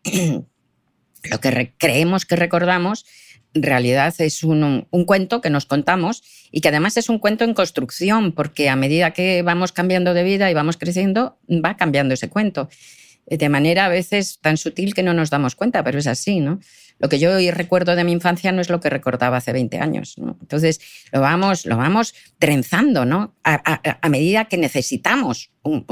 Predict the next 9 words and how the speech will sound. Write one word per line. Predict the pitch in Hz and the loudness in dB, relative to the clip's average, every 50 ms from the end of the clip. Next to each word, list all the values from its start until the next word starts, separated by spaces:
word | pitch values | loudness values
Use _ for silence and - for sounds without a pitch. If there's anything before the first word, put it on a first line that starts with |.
| - - - - | -8 -6 -2 0
esos | 170 160 - - 147 135 135 | 0 0 0 -2 -2 -4 -2
recuerdos, | 139 131 123 - 135 131 107 113 120 104 90 - | -2 -4 -2 0 0 0 0 0 -2 -4 -4 -6
¿no? | - 85 85 _ - - - - - - - _ | -10 -12 -12 _ -18 -20 -20 -20 -20 -20 -10 _
Decía | - 165 - - 196 190 185 190 180 185 | 2 2 2 4 4 4 4 4 2 0
Epicteto, | 175 180 190 185 - - - 202 196 202 - 185 202 247 - _ _ - | 0 -2 -4 -6 -6 -2 -2 -2 0 2 0 0 0 0 -6 _ _ -2
el, | - 147 135 123 117 - - - | 0 0 2 2 0 -2 -4 -2
el | 120 120 | -4 -4
filósofo | - - 123 143 147 156 156 156 160 | -2 -2 -2 -2 0 -2 0 0 0
estoico, | 151 - - 165 170 170 - 156 165 | -2 0 0 0 0 0 -2 -4 -4